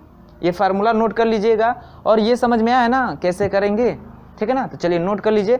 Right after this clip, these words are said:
फिर हम लोग देखते हैं अपवर्तनांक का गहराई से संबंध। किससे? गहराई से। ये तो हो गया अपवर्तनांक का प्रकाश से संबंध हो गया, प्रकाश की चाल से। अब हम देखेंगे अपवर्तनांक का गहराई से संबंध, यानी आ, यदि जैसे पानी में हम देखते हैं ना कोई चीज़ तो उठी हुई दिखती है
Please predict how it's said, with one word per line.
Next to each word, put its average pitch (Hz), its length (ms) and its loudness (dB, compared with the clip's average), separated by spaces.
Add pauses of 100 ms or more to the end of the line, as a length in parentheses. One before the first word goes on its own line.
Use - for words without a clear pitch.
(340)
फिर 208 120 2
हम 208 100 0
लोग 208 120 2
देखते 208 260 0
हैं 226 80 2
अपवर्तनांक 202 560 -2
का 226 140 2
गहराई 185 400 4
से 165 140 0
संबंध। 120 420 -6 (140)
किससे? 202 280 0
गहराई 151 400 0
से। 139 140 -4
ये 175 120 2
तो 233 140 2
हो 233 80 2
गया 233 180 2 (360)
अपवर्तनांक 190 560 0
का 233 100 0
प्रकाश 226 400 0
से 247 120 0
संबंध 226 360 0
हो 220 40 4
गया, 220 140 2
प्रकाश 220 360 0
की 214 120 -2
चाल 233 240 2
से। 240 220 2 (280)
अब 208 140 4
हम 220 140 2
देखेंगे 226 420 2 (320)
अपवर्तनांक 190 680 0
का 247 220 2
गहराई 190 420 2
से 190 140 -4
संबंध, 135 400 -4 (320)
यानी 202 260 0
आ, - 140 4 (140)
यदि 170 240 0
जैसे 175 220 -2
पानी 185 320 0
में 214 120 0
हम 196 160 0
देखते 202 200 -2
हैं 226 60 -2
ना 220 80 -2
कोई 196 180 0
चीज़ 185 280 -2
तो 165 100 -2
उठी 165 180 -2
हुई 180 140 2
दिखती 165 380 -4
है 175 200 0